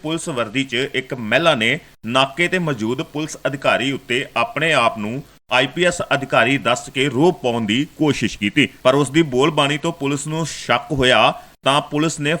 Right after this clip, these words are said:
ਫੌਰੀ ਕਾਰਵਾਈ ਕਰਦਿਆਂ ਮਹਿਲਾ ਨੂੰ ਗ੍ਰਿਫਤਾਰ ਕਰ ਲਿਆ। ਫੜੀ ਗਈ ਨਕਲੀ ਆਈ ਪੀ ਐਸ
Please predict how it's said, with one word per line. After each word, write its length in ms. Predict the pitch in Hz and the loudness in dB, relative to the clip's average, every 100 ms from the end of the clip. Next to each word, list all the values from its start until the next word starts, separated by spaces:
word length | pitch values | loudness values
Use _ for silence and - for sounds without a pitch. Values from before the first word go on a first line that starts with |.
| - | -2
ਫੌਰੀ 300 | 123 160 214 | 0 0 0
ਕਾਰਵਾਈ 420 | 151 123 117 135 | 2 2 4 2
ਕਰਦਿਆਂ 540 | 135 117 92 131 113 151 - - | 2 -2 2 0 0 -4 -10 -8
ਮਹਿਲਾ 320 | 120 147 170 143 | 2 4 4 4
ਨੂੰ 200 | 127 135 90 | 2 -4 0
ਗ੍ਰਿਫਤਾਰ 560 | 120 - 131 120 104 - - | -2 2 4 4 4 0 -4
ਕਰ 180 | - 101 | 0 2
ਲਿਆ। 160 | 95 127 - - - | 4 2 0 -8 2
ਫੜੀ 200 | 120 165 | 4 6
ਗਈ 140 | 165 170 | 4 4
ਨਕਲੀ 380 | 139 139 151 165 | 2 2 0 0
ਆਈ 120 | 120 | 0
ਪੀ 160 | 113 143 | 0 -4
ਐਸ 160 | 143 | -4